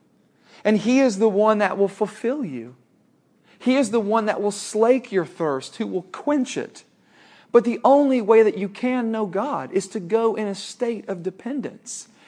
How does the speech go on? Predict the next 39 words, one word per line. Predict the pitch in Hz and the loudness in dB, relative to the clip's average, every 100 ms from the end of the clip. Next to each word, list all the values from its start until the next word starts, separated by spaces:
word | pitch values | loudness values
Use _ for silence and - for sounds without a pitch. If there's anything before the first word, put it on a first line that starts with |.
| - | -8
and | 214 208 | -4 -4
to | |
go | 175 226 220 | 0 2 2
in | 185 | 0
a | 175 | -6
state | - 180 165 - | -6 -4 -4 -6
of | 151 | -8
need. | 170 202 160 120 | -6 -4 -4 -4
Now, | 175 147 - _ _ - | -2 -2 -4 _ _ -12
I | 156 | -12
just | 147 247 254 | -4 -4 -2
want | 233 214 | -4 -4
to | 190 | -8
drive | 175 175 165 | -4 0 0
this | 160 - 190 | -2 -8 -8
home | 165 139 131 | -6 -6 -8
very, | 143 165 160 | -4 -2 -2
very | 151 147 | -2 -4
quickly. | 143 - 151 131 113 110 _ _ _ - | -6 -10 -8 -8 -10 -12 _ _ _ -8
Where | 175 233 247 | 4 6 6
are | 196 190 | 4 0
you | 185 165 | -2 -4
right | 139 135 131 | -4 -4 -6
now | 127 123 113 113 _ _ - | -10 -10 -12 -14 _ _ -10
in | 175 | -6
the | 185 | -4
way | 170 202 190 | 0 2 2
that | 165 | 0
you | 156 208 240 | -4 -4 -4
think, | - 202 147 135 160 | -8 -8 -6 -6 -8
in | |
the | 170 | -8
way | 165 190 | -4 0
that | 196 175 | 0 -2
you | 170 196 | -6 -10
conceive | - 175 - 196 180 175 - | -8 -12 -10 -12 -10 -10 -8
of | 147 | -8
your | 151 160 | -6 -8
Christianity, | 160 170 - 160 147 147 156 135 120 117 | -6 -10 -10 -12 -8 -8 -6 -8 -10 -12